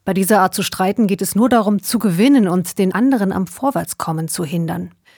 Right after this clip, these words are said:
Ich bitte euch, wenn's schon ein Streit sein muss, dann doch wenigstens so, dass alle wissen, woran sie sind. Klare Ansagen, klare Aussagen. Wenn die Argumente klar sind, können Menschen dazu Position beziehen,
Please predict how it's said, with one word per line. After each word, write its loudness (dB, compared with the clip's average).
Ich -4
bitte 0
euch, 0
wenn's 2
schon 0
ein 0
Streit -2
sein 0
muss, -2
dann 4
doch 2
wenigstens 2
so, 4
dass 0
alle 0
wissen, -2
woran -4
sie -6
sind. -8
Klare 0
Ansagen, -2
klare -4
Aussagen. -6
Wenn 4
die 6
Argumente 4
klar 2
sind, -2
können 4
Menschen 0
dazu 0
Position -2
beziehen, -6